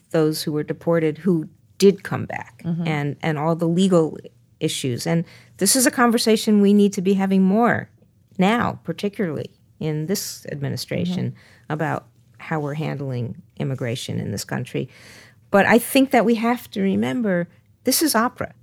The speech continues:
Speaker 1: Fantasy, I mean, dead,
Speaker 2: Storytelling.
Speaker 1: you know,
Speaker 2: Mm-hmm.
Speaker 1: storytelling. I mean, surreal things happen in
Speaker 2: Mm-hmm.
Speaker 1: opera. So we're taking something real and distilling from it really a human story, an a story about kind of humanity and ethics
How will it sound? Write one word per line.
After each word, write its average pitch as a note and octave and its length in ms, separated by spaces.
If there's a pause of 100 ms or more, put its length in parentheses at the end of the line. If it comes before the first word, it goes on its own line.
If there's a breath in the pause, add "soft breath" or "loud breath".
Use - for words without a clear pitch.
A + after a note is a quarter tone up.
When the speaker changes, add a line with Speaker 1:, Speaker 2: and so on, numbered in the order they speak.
(140)
Speaker 1:
Fantasy, C#4 720
I C#4 120
mean, C4+ 340
dead, A#3 220
Speaker 2:
Storytelling. A#3 360
Speaker 1:
you C4 60
know, A3 220
Speaker 2:
Mm-hmm. G3 100 (100)
Speaker 1:
storytelling. G#3+ 880
I F#3+ 60
mean, G#3+ 380
surreal D4 720
things D#4+ 460
happen F3+ 480
in F#3 140
Speaker 2:
Mm-hmm. F3+ 100
Speaker 1:
opera. F#3 280 (260 loud breath)
So - 200
we're A#3 220
taking A3+ 640
something G3 560 (220)
real F3+ 500 (400 soft breath)
and F#3 200
distilling B3 760
from D3+ 380
it C3+ 180 (400)
really A3+ 380
a E3+ 180
human A#3+ 540
story, D#3+ 540
an E3 200 (440)
a G3+ 60
story - 360
about G3+ 440
kind G3 280
of E3+ 120
humanity F3+ 680
and - 180
ethics - 680